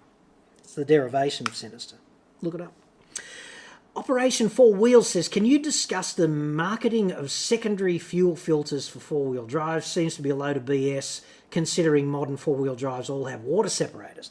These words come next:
Yeah, look, uh, my view on this is that if you sell a diesel four-wheel drive, it needs to be made to endure the operating conditions that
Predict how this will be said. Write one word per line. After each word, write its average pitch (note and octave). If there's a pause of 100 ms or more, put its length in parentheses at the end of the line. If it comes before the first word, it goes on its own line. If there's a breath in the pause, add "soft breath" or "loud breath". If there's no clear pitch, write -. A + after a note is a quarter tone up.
Yeah, E3
look, E3 (480 loud breath)
uh, F3 (480)
my F#3+ (260)
view E3
on C#3+
this D3
is D#3
that D3 (180)
if G3+
you E3+
sell D3
a C3+
diesel C#3+
four-wheel C3+
drive, A#2
it C#3+
needs D3
to -
be A#2+ (480 loud breath)
made C#3+
to D#3
endure C#3 (260)
the C#3
operating C3+
conditions C3
that C3